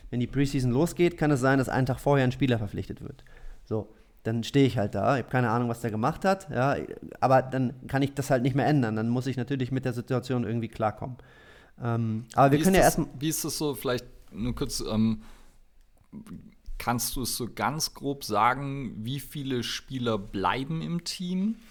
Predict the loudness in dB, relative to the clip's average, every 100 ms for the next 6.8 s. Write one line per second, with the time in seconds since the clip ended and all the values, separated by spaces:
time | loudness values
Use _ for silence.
0 | -20 -16 0 4 6 6 2 2 0 0
1 | -2 0 2 2 0 0 0 0 0 0
2 | -2 -2 -2 -2 0 0 0 -4 -8 -10
3 | -8 -6 -2 0 2 0 2 0 0 -2
4 | -4 -6 -8 -8 -6 -4 0 2 2 2
5 | 2 0 -2 -2 0 2 2 2 2 2
6 | 0 0 2 2 2 0 -6